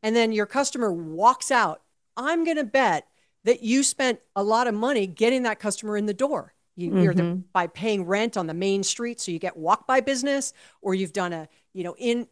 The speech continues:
Speaker 1: in, uh, mail, a mailer to their homes, or you've done an email campaign. You've done something to get them into your door, and then v-, in thirty seconds, your employees blow it. Because why?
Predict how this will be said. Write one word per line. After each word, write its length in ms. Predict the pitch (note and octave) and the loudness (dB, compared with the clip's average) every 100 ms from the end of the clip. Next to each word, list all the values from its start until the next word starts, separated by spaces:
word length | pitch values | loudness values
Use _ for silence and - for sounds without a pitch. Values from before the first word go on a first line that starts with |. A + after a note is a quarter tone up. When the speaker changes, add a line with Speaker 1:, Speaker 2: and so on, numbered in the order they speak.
| - | -6
Speaker 1:
in, 360 | G#3 G#3+ G#3+ - | -4 -4 -10 -10
uh, 180 | F3+ E3+ | -10 -8
mail, 400 | F#3 F#3+ G3+ G#3 | -4 0 2 0
a 100 | F#3 | -2
mailer 420 | F#3 F#3 G#3 A3 G3+ | -4 -2 0 0 -2
to 140 | - | -2
their 160 | F#3 E3+ | -4 -4
homes, 600 | - C#4+ C#4 C4+ C4 - _ - | -2 -2 0 -4 -6 -8 _ -6
or 140 | G3 | -4
you've 160 | G3 - | -4 -4
done 180 | F#3+ | -6
an 100 | F3+ | -6
email 360 | G#3+ D4+ C#4 C4+ | -4 0 2 2
campaign. 480 | C4 B3 A3 A#3 G#3 | 2 -2 -2 -2 -2
You've 220 | A#3+ C#4+ | -4 -6
done 200 | C4 G#3 | -6 -4
something 680 | F3 - B3 C4 D#4+ E4 E4 - _ _ _ - | -4 -4 -6 -6 -6 -6 -6 -12 _ _ _ -8
to 80 | |
get 180 | A3 A3 | -2 -2
them 240 | A3+ G3+ F#3+ _ | -2 -6 -8 _
into 420 | A#3 A#3 A#3+ A#3 G#3+ | -2 0 0 -4 -6
your 180 | F#3+ | -6
door, 420 | E3 G#3 A#3 C4+ - | -2 0 2 2 0
and 160 | G#3 | -2
then 300 | A#3 A#3 G#3 | -2 -2 -4
v-, 100 | E3 G#3 - - | -14 -18 -16 -2
in 260 | A#3 G#3+ - _ _ _ _ | -2 -2 -8 _ _ _ _
thirty 300 | D#4+ E4 D#4+ | -2 0 -2
seconds, 440 | C4 C#4 - E3+ | -2 -2 -2 -6
your 120 | G#3+ F#3+ | -4 -4
employees 420 | F#3+ A3 G3+ E3+ | -4 0 0 -2
blow 280 | D#3 F#3 C#3 | -2 -2 -4
it. 100 | - _ _ _ _ _ _ _ _ _ | -8 _ _ _ _ _ _ _ _ _
Because 380 | - A3 A3+ F#3+ | -10 -2 -2 -2
why? 460 | G3 C#4+ D#4+ C#3+ | -4 -4 -4 -6